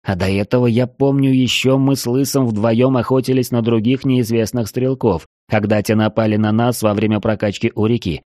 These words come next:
Но тут было совершенно иное. Люди, окружавшие нас, явно были профессионалами в прошлой жизни, и здесь они своих навыков не растеряли,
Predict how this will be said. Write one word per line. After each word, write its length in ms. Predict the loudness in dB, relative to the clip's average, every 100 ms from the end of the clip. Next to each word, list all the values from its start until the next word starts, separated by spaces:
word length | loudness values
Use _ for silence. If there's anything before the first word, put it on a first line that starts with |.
| _
Но 140 | -2
тут 260 | 0 0 0
было 280 | 2 2 2
совершенно 580 | 2 0 0 2 2 2
иное. 500 | 0 -2 -2 -6 -12 _ _ _ _ _
Люди, 320 | -2 0 2 0
окружавшие 680 | 0 -2 0 -2 0 0
нас, 240 | 2 0 -2 _ _
явно 360 | 0 2 4 2
были 280 | 2 2 0
профессионалами 920 | 0 -4 -4 -2 0 2 2 2 -2
в 80 | -4
прошлой 420 | -4 -4 -6 -8
жизни, 440 | -4 -4 -4 -8 -10 _ -4
и 100 | -4
здесь 400 | 0 0 0 -2
они 280 | -2 0 0
своих 340 | -2 -2 -2
навыков 460 | -4 -2 -2 -4 -2
не 160 | -2
растеряли, 640 | -2 -2 -2 0 0 -4